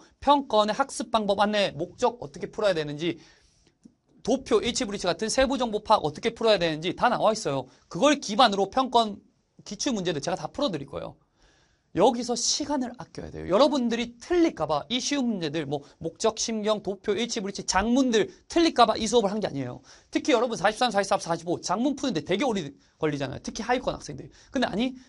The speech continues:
사실 이 등급, 삼 등급 받는 학생들도 이 문제 여러분들이 그냥 풀던 방식보다 이거 강의 듣고 열 강밖에 안 된다니까요. 듣고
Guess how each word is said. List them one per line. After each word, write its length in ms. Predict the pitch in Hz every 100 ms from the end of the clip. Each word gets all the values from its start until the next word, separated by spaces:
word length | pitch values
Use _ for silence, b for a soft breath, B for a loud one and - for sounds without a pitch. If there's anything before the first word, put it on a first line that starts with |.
| -
사실 380 | 240 240 220
이 100 | 165
등급, 240 | 214 262 233
삼 180 | 254 254
등급 220 | 262 214
받는 240 | 151 170
학생들도 560 | 180 214 185 147 156 156
이 100 | 233
문제 440 | 214 185 170 160 b b
여러분들이 600 | - 190 277 262 226 190
그냥 380 | - 240 285 277
풀던 340 | - 262 247 226
방식보다 580 | 175 190 - 170 160 -
이거 240 | 220 220 240
강의 320 | 165 214 -
듣고 300 | 262 - 156
열 140 | 156
강밖에 300 | 175 247 240 151
안 60 |
된다니까요. 540 | 147 156 143 135 143 185 B B B
듣고 440 | - 302 - 208